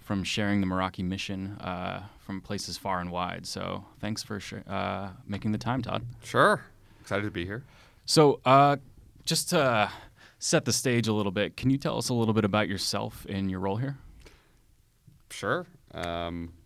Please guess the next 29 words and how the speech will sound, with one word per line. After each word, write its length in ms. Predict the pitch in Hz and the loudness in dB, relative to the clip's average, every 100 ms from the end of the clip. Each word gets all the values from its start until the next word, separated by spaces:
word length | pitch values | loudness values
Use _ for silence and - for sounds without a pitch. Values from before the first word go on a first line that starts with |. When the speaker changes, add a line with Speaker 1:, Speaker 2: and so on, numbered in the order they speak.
| - _ _ _ _ _ - | -20 _ _ _ _ _ -10
Speaker 2:
my 80 | 80 | -8
name's 200 | 73 - | -8 -10
Todd 180 | 78 78 | -12 -8
Nightingale. 520 | 85 117 127 131 123 | -6 -4 0 2 2
I 240 | 104 82 - - 92 | 2 0 -6 -18 -8
have 200 | 92 82 | -4 -2
a, 220 | 80 73 - _ _ - | -4 -6 -14 _ _ -14
a 400 | 76 71 71 69 | -10 -10 -10 -10
long 300 | 82 104 95 | -4 -2 -2
professional 440 | 92 98 - 98 | -2 -4 -2 -6
background 540 | 90 90 90 95 90 87 | -2 -2 -2 -2 -2 -2
in 100 | 92 | 2
networking, 800 | 104 92 104 110 110 107 107 104 | 2 2 -2 0 0 0 -2 -6
started 300 | - 90 85 | -2 0 0
out 140 | 76 | -2
with 100 | 78 | -4
wireless, 880 | 92 107 110 113 110 107 110 101 - | -2 4 6 8 8 6 6 4 -2
and 80 | 85 | -4
now, 300 | 85 82 80 - - - _ | -4 -4 -6 -16 -20 -20 _
um, 580 | 87 82 78 78 87 82 - _ - - | -4 -2 -2 -4 -6 -12 -18 _ -16 -12
I 80 | 95 | -10
look 180 | 92 95 | -8 -4
after 320 | 90 - 92 | -4 -4 -8
the 320 | 85 87 85 85 | -6 -2 -2 -2
Meraki 420 | 87 85 - 90 | -2 -2 -6 -10
business 300 | 90 95 - | -10 -10 -10
for 100 | 104 | -12
Cisco. 340 | - - - | -10 -10 -10
Speaker 1:
Great. 80 | - | -16